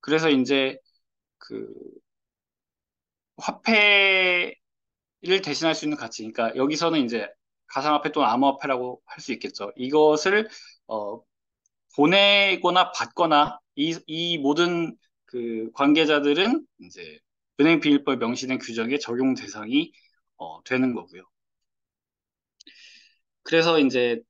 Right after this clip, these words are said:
거의 특별하지 않은 경우를 제외하면, 아, 특별하지 않은 경우라는 표현은 좀 잘못된 것 같고, 그 어떤 상품이나 서비스 구매를 하기 위해 암호화폐를 취득한 경우가 아니라면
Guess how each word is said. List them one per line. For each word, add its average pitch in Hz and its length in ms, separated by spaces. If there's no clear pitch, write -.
거의 180 380
특별하지 240 520
않은 170 260
경우를 151 400
제외하면, 139 680
아, - 160
특별하지 214 460
않은 160 160
경우라는 139 360
표현은 151 280
좀 139 100
잘못된 113 380
것 98 80
같고, - 340
그 110 340
어떤 196 420
상품이나 226 480
서비스 214 340
구매를 180 400
하기 190 160
위해 175 280
암호화폐를 151 460
취득한 165 680
경우가 135 380
아니라면 123 600